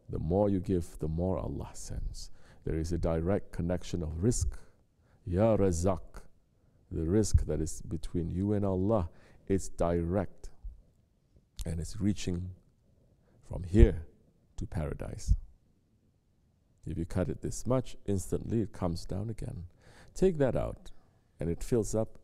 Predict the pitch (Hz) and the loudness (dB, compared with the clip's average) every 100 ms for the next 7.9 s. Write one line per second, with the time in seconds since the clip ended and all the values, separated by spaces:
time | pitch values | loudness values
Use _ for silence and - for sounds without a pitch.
0 | - 113 98 - - 98 113 95 - - | -4 -2 -2 -2 -4 -6 -8 -12 -12 -20
1 | - 80 87 90 117 131 139 - - - | -6 -2 0 4 6 6 4 10 12 12
2 | - - - _ - _ _ - - 87 | 6 -14 -20 _ -20 _ _ -10 -6 2
3 | 95 98 - 98 87 - - - - - | 2 2 -2 -4 -2 -4 -6 -6 -12 -16
4 | - 78 82 87 82 87 107 107 87 _ | -8 -2 2 2 2 0 -6 -10 -14 _
5 | _ _ _ _ _ - - 208 - - | _ _ _ _ _ -14 -2 0 0 -6
6 | - - - - - - - - - - | -18 -20 -20 -20 -20 -18 -16 -16 -16 -12
7 | - 151 135 147 139 - 85 - | -2 2 2 2 0 -6 -10 -12